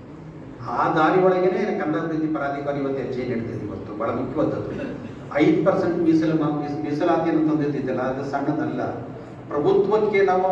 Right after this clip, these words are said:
ಆ, ಅದನ್ನ, ಆ, ನಮ್ಮ ದಾರಿಗೆ ದಕ್ಕಿಸ್ಕೊಳ್ಳೋದಿದ್ದಲ್ಲ, ತುಂಬಾ ಕಷ್ಟದ ಕೆಲಸ ಅದು. ರಾಜಕಾರಣಿಗಳ ಮುಂದೆ ನಾವು ಈ ವಿಚಾರವನ್ನು ಹೇಳಿ ಮೀಸಲಾತಿ ಅಂತ ತರೋದಿದ್ದಲ್ಲ, ಅಥವಾ ಕನ್ನಡ ಬಾರದವರಿಗೆ ಉದ್ಯೋಗ ಇಲ್ಲ ಅನ್ನುವಂಥ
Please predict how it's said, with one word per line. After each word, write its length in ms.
ಆ, 120
ಅದನ್ನ, 420
ಆ, 200
ನಮ್ಮ 300
ದಾರಿಗೆ 1040
ದಕ್ಕಿಸ್ಕೊಳ್ಳೋದಿದ್ದಲ್ಲ, 840
ತುಂಬಾ 180
ಕಷ್ಟದ 300
ಕೆಲಸ 220
ಅದು. 220
ರಾಜಕಾರಣಿಗಳ 600
ಮುಂದೆ 280
ನಾವು 220
ಈ 160
ವಿಚಾರವನ್ನು 580
ಹೇಳಿ 640
ಮೀಸಲಾತಿ 440
ಅಂತ 160
ತರೋದಿದ್ದಲ್ಲ, 540
ಅಥವಾ 400
ಕನ್ನಡ 220
ಬಾರದವರಿಗೆ 1040
ಉದ್ಯೋಗ 260
ಇಲ್ಲ 340
ಅನ್ನುವಂಥ 420